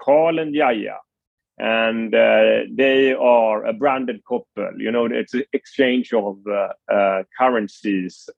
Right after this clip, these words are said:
Uh, so it's a win-win situation. It's, it's, uh, good for business and they like each other. And, uh, when I, when I say this to an old generation, like people that is born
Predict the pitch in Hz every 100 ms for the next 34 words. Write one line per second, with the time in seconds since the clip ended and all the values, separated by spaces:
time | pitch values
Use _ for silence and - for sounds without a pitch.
0 | 101 95 92 92 95 120 110 110 101 117
1 | 110 160 147 143 127 120 98 113 110 101
2 | 98 107 110 - - 120 107 _ 117 107
3 | 101 98 117 151 156 131 139 - 156 175
4 | - 131 123 110 98 - - - 95 95
5 | - _ _ _ _ _ _ _ 123 123
6 | 123 123 123 117 123 123 123 - _ _
7 | _ _ _ 131 139 135 143 135 131 160
8 | 139 135 123 143 170 170 165 156 - 147
9 | 123 - 123 123 117 113 117 117 113 110
10 | 104 107